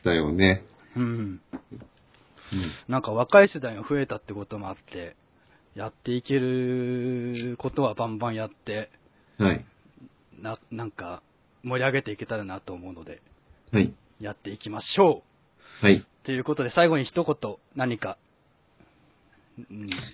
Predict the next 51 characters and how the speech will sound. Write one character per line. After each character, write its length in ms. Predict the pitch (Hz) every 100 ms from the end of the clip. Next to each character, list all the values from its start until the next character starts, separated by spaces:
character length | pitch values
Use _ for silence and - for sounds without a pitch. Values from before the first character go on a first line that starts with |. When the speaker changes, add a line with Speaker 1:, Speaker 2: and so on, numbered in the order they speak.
| - - -
Speaker 2:
皆 220 | 120 139
さ 160 | 143 117
ん 60 |
に 120 | 101 92
の 80 |
一 240 | 95 - 110
言、 80 | - -
初 200 | - -
登 180 | 139 123
場。 280 | 98 90 - _ - - - - -
Speaker 1:
は 80 | 104
い。 160 | 76 - _ _ _ _ _ _ _ _ - -
え 300 | 110 104 101
ー、 100 | 98 - - - - -
今 120 | 131
日 40 | 107
い 40 |
ろ 120 | 110
い 80 | 107
ろ、 340 | 107 104 98 - -
ま 160 | 110 104
あ、 40 |
喋 200 | 95 101
ら 160 | 101 98
せ 100 | -
て 260 | 87 - -
も 120 | 92
ら 80 | 87
っ 120 | - _ _ -
た 140 | 90
ん 180 | 80 73
で 120 | 78
す 80 | 76
け 140 | 78
ど、 380 | 78 92 87 - - _ _ _ _ _ _ _
ま 260 | 107 95 - - - _ _ _ _ _ _ _ _ _
あ、 60 | 120
各 200 | 185 202
チ 140 | 175
ー 40 | 131
ム 80 | 104
の 100 | 101
フ 80 |
ァ 140 | 127 107
ン 220 | 95 82
の 100 | 90
方 360 | - 98 92 95
々 260 | 90 85
で、 220 | - 82 - _
ま 140 |
あ、 20 | 107